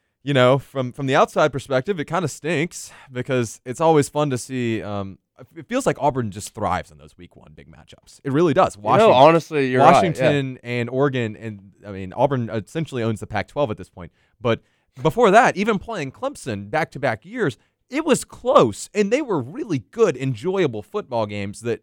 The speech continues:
Speaker 1: when Auburn started unranked, uh, the first year when they hosted Clemson here at Jordan-Hare, they, it was an impressive loss.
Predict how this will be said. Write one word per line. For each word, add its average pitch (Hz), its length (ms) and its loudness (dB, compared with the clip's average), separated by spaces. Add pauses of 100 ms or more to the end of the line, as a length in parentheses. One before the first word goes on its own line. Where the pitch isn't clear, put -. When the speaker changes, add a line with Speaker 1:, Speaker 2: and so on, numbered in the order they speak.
Speaker 1:
when 135 180 -6
Auburn 180 280 0
started 151 340 0
unranked, 127 600 -6
uh, 113 120 -6
the 104 120 -8
first 208 260 -8
year 101 100 -12
when 92 120 -14
they 98 80 -10
hosted 120 380 -10 (220)
Clemson 127 300 -14
here 113 220 -10
at 85 80 -12
Jordan-Hare, 95 500 -8 (1400)
they, 156 280 0 (260)
it 165 80 -4
was 165 160 0
an 151 60 0
impressive 113 460 -6
loss. - 640 -10